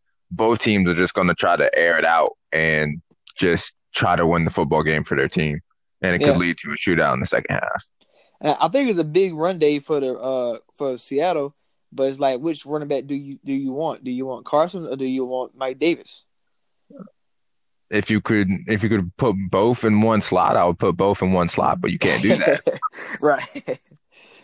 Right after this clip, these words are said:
Speaker 2: Uh, let's move on to the, uh, Colts at the Jets. Uh, for the Colts to win, I said, uh, somehow they don't get gas through the air.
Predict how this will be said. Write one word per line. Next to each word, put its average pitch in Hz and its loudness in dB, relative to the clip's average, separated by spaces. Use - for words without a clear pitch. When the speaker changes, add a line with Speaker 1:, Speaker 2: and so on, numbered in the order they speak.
Speaker 2:
Uh, 139 -2
let's 160 -4
move 170 -8
on 160 -4
to 160 -4
the, 147 -2
uh, 139 -4
Colts - -2
at 160 -4
the 135 -14
Jets. 143 -4
Uh, 151 2
for 156 -4
the 156 -2
Colts 240 0
to 190 -8
win, 185 -4
I 180 0
said, 165 -4
uh, 165 0
somehow 175 2
they 151 -6
don't 170 -6
get 160 -10
gas 165 -4
through 165 -8
the 156 -10
air. 160 -8